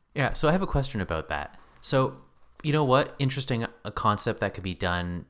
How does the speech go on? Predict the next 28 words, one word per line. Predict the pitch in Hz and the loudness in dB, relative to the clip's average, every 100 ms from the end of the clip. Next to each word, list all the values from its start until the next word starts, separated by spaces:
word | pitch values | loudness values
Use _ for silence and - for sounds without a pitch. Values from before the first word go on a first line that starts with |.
| - | -6
nuanced | 92 95 90 90 - - | -2 0 2 0 -2 -6
or | 78 | -6
not, | 82 80 82 82 - - | -2 0 0 -2 -10 -4
of | 85 82 80 - - - | 0 0 -4 -14 -20 -12
you | 92 107 110 107 - _ | -2 0 0 -4 -12 _
are | 95 92 | -2 -2
in | 92 | -2
a | 90 | -4
different | - 107 107 101 - | -4 -2 -2 -4 -6
dimension | 92 90 90 - 87 87 - | -4 -2 -4 -4 -6 -6 -8
or | 82 | -10
different | 78 95 - 85 82 - | -8 -8 -6 -8 -10 -10
universe | 92 98 87 87 87 | -6 -4 -4 -6 -8
or | 76 | -8
different | 92 - 82 | -8 -6 -6
world, | 82 87 87 92 - - - | -4 -2 -2 -4 -10 -14 -6
and | 95 | -4
there's | 90 85 | -2 -2
a | 87 | -4
version | 82 117 127 113 | -2 0 2 2
of | 113 92 | -2 0
you, | 95 92 87 - - | -2 -2 -4 -12 -6
but | 92 87 | -4 -4
something | - 104 104 | -4 -4 -2
has | 98 | -4
happened, | - 101 95 95 | -2 -2 -2 -6
so | - 85 | -6 -10
genetically | - 90 85 87 90 85 82 | -8 -6 -4 -6 -8 -10 -10